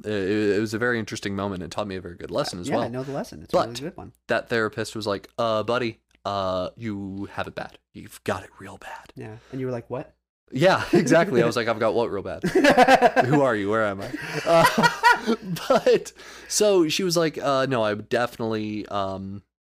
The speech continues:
Speaker 1: recommend that if you're comfortable with, like, uh, using medicine for this, um, we'll go ahead and put you on, like, uh, a medication for it." So I went back to my doctor and he was like, "Okay, we'll do Vyvanse. Uh, we'll start with the lowest dose and work up as needed." Ten milligrams did nothing.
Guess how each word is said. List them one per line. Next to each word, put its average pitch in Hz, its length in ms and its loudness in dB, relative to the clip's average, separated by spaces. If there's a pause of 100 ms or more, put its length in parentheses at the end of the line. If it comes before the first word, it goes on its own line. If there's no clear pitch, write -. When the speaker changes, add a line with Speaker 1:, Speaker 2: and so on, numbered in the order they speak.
(120)
Speaker 1:
recommend 110 680 -2
that 104 160 -2
if 101 100 -8
you're 107 140 -2
comfortable 101 440 -4
with, 98 200 -8
like, 95 300 -6
uh, 98 200 0 (240)
using 104 300 -4
medicine 151 340 -2
for 107 140 -2
this, 101 280 -4 (380)
um, 95 540 -6
we'll 117 160 0
go 110 180 0
ahead 101 220 -2
and 98 120 -10
put 104 140 -8
you 95 140 -10
on, 92 160 -12
like, 90 240 -14
uh, 92 320 -8 (100)
a - 80 -16
medication 120 440 -6
for 90 180 -12
it." - 100 -14
So 107 300 0
I 98 240 -6
went 104 180 -6
back 107 160 -10
to 110 80 -12
my 101 80 -6
doctor 185 320 -2
and 160 100 -2
he 131 40 -4
was 117 80 -6
like, 110 140 -8
"Okay, 92 240 -10
we'll 101 120 -12
do 107 160 -6
Vyvanse. 104 540 -4 (580)
Uh, 101 380 0
we'll 110 200 0
start 113 360 -2
with 107 140 -8
the 113 80 0
lowest 160 320 0
dose 170 240 0
and 123 140 -4
work 110 180 -2
up 104 160 -4
as 98 120 -8
needed." 95 300 -12 (500)
Ten 170 220 -2
milligrams 147 420 2
did 107 180 -10
nothing. 104 480 -6